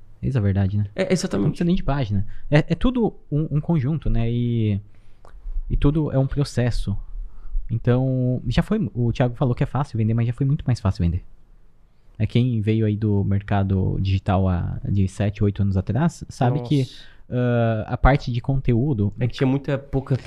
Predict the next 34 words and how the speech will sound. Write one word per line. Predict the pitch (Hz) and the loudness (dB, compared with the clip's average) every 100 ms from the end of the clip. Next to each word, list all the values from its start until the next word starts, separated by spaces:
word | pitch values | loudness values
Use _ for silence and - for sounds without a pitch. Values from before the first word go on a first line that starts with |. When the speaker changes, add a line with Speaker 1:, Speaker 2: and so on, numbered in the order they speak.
| - | 2
Speaker 2:
poucos | 143 - | 2 2
cursos | - 139 120 | 0 0 2
Speaker 1:
É, | 120 | 0
Speaker 2:
online, | 113 120 120 | 2 0 2
Speaker 1:
você | 147 139 | 2 2
Speaker 2:
né? | |
Speaker 1:
tinha, | - 160 123 | 2 0 2
primeiro, | 185 170 110 | 2 4 2
você | 131 - | -2 -2
tinha | 175 | -2
poucos | 156 151 - 139 | 4 4 4 -6
cursos | - 127 143 117 | -4 -4 0 0
online, | 113 98 117 160 | 2 2 0 0
então | 117 107 | 0 0
você | 104 - 101 | 0 0 0
tinha | - 107 98 | 0 0 2
uma | 98 90 | 0 -2
concorrência | - 104 104 98 101 | -2 -2 0 0 0
menor, | 98 85 95 - - | -2 0 0 -2 -4
a | 101 | -6
Speaker 2:
Aham. | 101 117 | -2 4
Speaker 1:
compra | 110 104 | 4 4
de | 104 | 0
mídia | 104 98 | 0 0
era | 92 | 2
mais | 95 92 | 2 2
barata, | 95 85 - - - - - - - | 0 2 2 2 -2 -8 -20 -20 -8
Speaker 2:
Uhum. | 139 131 123 | -4 -2 0
Speaker 1:
e | |
naquela | 143 147 139 | 0 2 0
época | 139 160 | -2 -2
ninguém | 151 123 147 | 0 0 0
produzia | - 107 101 | -2 -2 0
conteúdo. | 101 107 98 107 98 | 0 0 0 0 -2